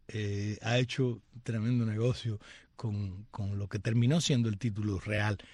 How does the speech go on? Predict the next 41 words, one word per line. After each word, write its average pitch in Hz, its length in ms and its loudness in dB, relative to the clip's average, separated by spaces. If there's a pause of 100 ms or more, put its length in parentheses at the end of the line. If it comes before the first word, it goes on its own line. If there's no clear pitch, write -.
(200)
de 107 220 -4
esta 107 260 -4
canción. 92 540 -6 (360)
Don 110 600 2
Henley, 160 400 2 (220)
"Happy 180 260 6
birthday, 190 400 8
brother. 135 540 4 (640)
We're 110 380 -4 (580)
take 131 200 0
care 123 180 0
of 104 100 -2
you 110 220 0
here", 98 260 -4 (420)
you 110 100 -4
know, 131 200 0 (540)
you 107 80 -4
know. 170 260 -2 (220)
Eh, 113 180 -2
ponle 135 340 2
algo 135 200 4
ahí 135 100 4
de 131 80 4
Morel 117 300 0
después 113 260 -6
para 104 120 -10
que 107 80 -8
él 104 80 -8
entienda. 90 380 -12 (520)
Eh, 110 720 0 (320)
y 131 180 6
es 143 360 4
el 117 140 -2
autor, 120 640 4
se - 200 -8
puso 120 360 -4
ahí, 156 200 -6
ah, 202 420 -4
en 165 80 -4
la 143 100 -2
bobería, 143 500 2